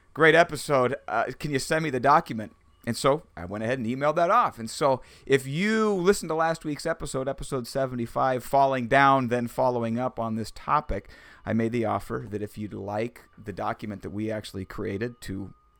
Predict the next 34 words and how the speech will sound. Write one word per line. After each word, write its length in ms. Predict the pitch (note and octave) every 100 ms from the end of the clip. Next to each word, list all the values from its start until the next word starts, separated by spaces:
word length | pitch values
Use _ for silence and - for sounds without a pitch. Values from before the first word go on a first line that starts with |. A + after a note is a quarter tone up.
| _ -
better 380 | F2+ G#2+ A2 G2
manage 440 | G2+ A2 G#2+ F#2
this 180 | F#2+ F#2+
position 480 | - F2+ G2+ - G2
and 120 | F#2
this 140 | F#2
task, 460 | - - G2 F#2+ - - - - - _ _
feel 160 | G3 A3+
free, 240 | A3 G#3+
visit 320 | A#2 D#3 D#3
aaron 180 | D3+ E3
crowley 260 | E3+ D#3+ D#3
dot 220 | D3+ -
com. 280 | D#3+ E3 E3
You 120 | B2+
can 120 | A2+
go 140 | A#2+
to 60 | C3+
the 80 | A#2
connect 440 | - A#2 C3+ -
button 300 | A#2+ C3+ C#3+
right 200 | B2 B2+
there 120 | C3+ C3
on 60 |
the 80 | A2+
homepage, 680 | A2+ D3 - C#3+ F2 - - _ _ _
send 300 | - C3 C#3
me 100 | C3+
a 60 |
message, 400 | B2 C#3 - E3+
and 100 | A2+
I 120 | A2+
will 100 | C3
respond, 640 | D3 D#3 - - G#2 B2+